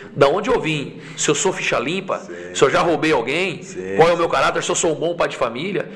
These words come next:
Speaker 1: se eu vou ser um bom gestor." Falar que eu vou vir aqui, falar que eu vou fazer um posto de saúde pra vocês, um campinho de areia, é muito fácil.
Speaker 2: Sim.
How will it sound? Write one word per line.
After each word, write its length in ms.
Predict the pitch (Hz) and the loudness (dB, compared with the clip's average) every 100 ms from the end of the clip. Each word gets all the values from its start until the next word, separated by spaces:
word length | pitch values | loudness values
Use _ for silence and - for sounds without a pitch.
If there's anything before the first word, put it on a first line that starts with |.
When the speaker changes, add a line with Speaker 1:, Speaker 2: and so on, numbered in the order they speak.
| 87 | -10
Speaker 1:
se 160 | 82 170 | -2 0
eu 80 | 170 | 2
vou 160 | 160 | 0
ser 160 | - 180 | 0 0
um 80 | 190 | 0
bom 180 | 165 | -2
gestor." 520 | 143 123 - 165 196 - - - | -4 -4 -2 -2 -2 -6 -16 -4
Falar 260 | - 160 196 | 2 4 2
que 80 | |
eu 20 | 202 | 0
vou 80 | 185 | -2
vir 120 | 185 | -4
aqui, 180 | 156 151 | -4 0
falar 220 | 151 143 | 0 2
que 60 | |
eu 20 | 147 | 0
vou 80 | |
fazer 140 | 143 143 | 0 -2
um 80 | 135 | -2
posto 260 | 151 160 | -2 -2
de 80 | 151 | -2
saúde 260 | - 147 - | -2 -2 0
pra 80 | |
vocês, 380 | 143 127 - 123 | -2 -2 -2 -4
um 80 | 139 | -4
campinho 320 | 131 147 151 147 | -2 -2 -2 0
de 60 | |
areia, 220 | 139 151 | 0 0
é 20 | 202 | -2
muito 180 | - | -6
fácil. 600 | - - - 131 - - | -4 0 0 -2 -6 -6
Speaker 2:
Sim. 240 | 104 117 | -4 -4